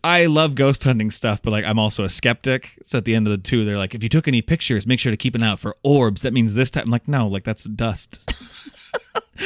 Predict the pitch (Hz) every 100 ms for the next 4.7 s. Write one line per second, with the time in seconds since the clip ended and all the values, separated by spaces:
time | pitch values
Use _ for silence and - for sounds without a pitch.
0 | 392 - 208 196 - - 185 226 226 220
1 | 190 175 160 151 147 147 147 143 135 135
2 | 135 147 - - - - 403 - - 196
3 | - - 202 180 165 180 - 170 147 143
4 | 151 165 170 - 214 -